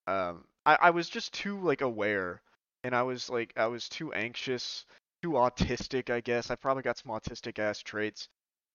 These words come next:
and, uh, and they're just, like, they just never liked me. Like, I was always, like, I was just never really able to let go and really talk like them. And I think it comes down to facial expressions. I didn't smile a lot. I always had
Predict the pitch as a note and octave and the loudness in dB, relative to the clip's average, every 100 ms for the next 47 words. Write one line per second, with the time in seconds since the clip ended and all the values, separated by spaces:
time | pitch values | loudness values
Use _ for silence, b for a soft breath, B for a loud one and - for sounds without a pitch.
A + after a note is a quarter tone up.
0 | _ A#2+ A#2 A2+ A2 G#2+ B2+ A2+ G#2+ G2+ | _ -4 -2 -2 -4 -4 0 2 2 0
1 | F#2+ - B2 A2 G#2 F#2+ _ _ _ C3 | 0 2 2 0 -6 -20 _ _ _ 0
2 | B2+ B2+ - - C3 G2+ F#2 - _ - | 0 -4 -6 -8 -6 -6 -6 -14 _ -8
3 | B2+ A2+ - C3 C3 C3+ C3 A2+ A#2 - | -8 -8 -12 -4 0 0 0 2 0 0
4 | C3 B2+ B2+ A#2 A#2+ B2 A#2+ B2 B2 A#2 | -8 -6 -2 0 0 0 0 0 0 -4
5 | G#2+ G#2+ F#2+ _ _ _ _ _ _ _ | -6 -10 -12 _ _ _ _ _ _ _
6 | _ _ C3+ C#3 D3 D#3 E3+ E3 D3+ D#3 | _ _ -8 -6 -6 0 0 2 0 0
7 | D3 B2+ C3 C#3 C3 A#2 A#2 A#2 A2+ A2+ | 2 0 0 -4 -4 -2 -2 0 -2 -4
8 | G#2 G2+ G2 - - G#2 G#2 - G2 - | -8 -8 -8 -8 -2 0 -2 -6 -10 -10
9 | G2 G2 A2+ B2+ B B - - C4 A3+ | -10 -8 -10 -12 B B 2 4 4 2
10 | F3 E3+ E3 C3+ B2+ B2+ C3 A2 G2+ - | 0 2 0 0 2 2 0 -8 -12 -4
11 | G2+ G#2 B2 A#2 - B2 A#2+ C3+ B2+ C3 | -4 -2 -6 -6 -2 -2 -2 -8 -6 -2
12 | D3 C3+ - A#2+ A2+ B2 C3+ C3 C3 C3 | -2 -4 -10 -2 0 2 0 0 4 6
13 | C3 A#2 A#2 B2 B2 | 6 4 0 0 -2